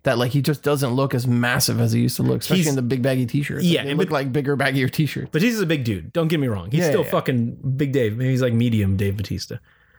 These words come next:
Speaker 2: But it's just funny to see, like, comparative to, like, the big people we see now, and his, like, body shape is like, "Oh, okay." Because now you see him on the wrestling show. But, uh, we'll see. You know, I like Batista. He's, he's a cool dude.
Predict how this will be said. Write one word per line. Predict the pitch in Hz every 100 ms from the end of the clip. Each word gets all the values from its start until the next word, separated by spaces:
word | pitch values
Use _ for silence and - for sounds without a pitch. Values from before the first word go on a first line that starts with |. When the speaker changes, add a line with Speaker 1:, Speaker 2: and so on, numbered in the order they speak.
| _ _ _
Speaker 2:
But | - 120 101
it's | - 131
just | 151 -
funny | 151 135
to | 120
see, | - 131 117
like, | 107 107 - -
comparative | 147 120 151 143 -
to, | 135
like, | 113 104
the | 104
big | 127 147
people | 175 156
we | 147
see | -
now, | 156 143 170
and | 139
his, | 123 127
like, | 123 123
body | 113
shape | 139 - 165
is | 170
like, | 151 -
"Oh, | 196 123
okay." | - - - - - - - - -
Because | 107 113
now | 117
you | 110
see | 120
him | 110
on | 104
the |
wrestling | 110 123 - 104
show. | - - - _ - - - _
But, | - 196
uh, | 202 208 220
we'll |
see. | - 117 113 160
You | 220 220
know, | 139 139 131 175
I | 185
like | 165 120
Batista. | 113 95 - - - - _ _ _
He's, | 170 160
he's | 147 147
a |
cool | - -
dude. | 71 -